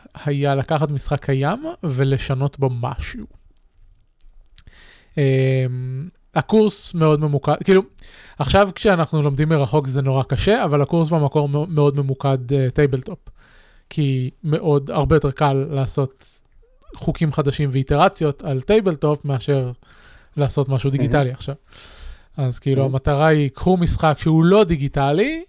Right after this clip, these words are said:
Speaker 1: ותעשו לו שינויים. אז יש אנשים שלקחו משחק כמו שהוא, ורק עוש-, אה, עשו לו תוס-, תוספת, אה, תוספת לחוקים, ו-, ואז אפילו לא צריך לעשות שום דבר עם ה-, עם הרכיבים של המשחק.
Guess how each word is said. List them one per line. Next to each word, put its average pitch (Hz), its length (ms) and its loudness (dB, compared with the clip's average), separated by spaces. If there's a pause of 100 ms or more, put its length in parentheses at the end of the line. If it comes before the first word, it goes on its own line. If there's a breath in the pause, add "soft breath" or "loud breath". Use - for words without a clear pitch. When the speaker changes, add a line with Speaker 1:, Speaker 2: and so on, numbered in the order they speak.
(160)
Speaker 1:
ותעשו 139 520 -2
לו 147 100 0
שינויים. 127 400 -2
אז 135 120 -6
יש 160 180 -2
אנשים 196 360 -2
שלקחו 165 600 2 (460 soft breath)
משחק 165 340 0
כמו 165 200 2
שהוא, 240 300 2
ורק 180 200 4
עוש-, - 380 -6
אה, 160 180 4
עשו 165 160 0
לו 156 60 2
תוס-, 147 200 -4 (140)
תוספת, 151 580 -4
אה, 147 60 0 (880 soft breath)
תוספת 165 520 0
לחוקים, 277 640 -2
ו-, 143 400 2
ואז 147 200 4
אפילו 151 200 0
לא 147 80 4
צריך - 460 -6
לעשות 139 300 -2
שום 139 160 -2
דבר 135 260 0
עם 131 120 -2
ה-, 127 120 -4
עם 143 120 -2
הרכיבים 139 320 -2
של 151 100 -4
המשחק. 127 220 -6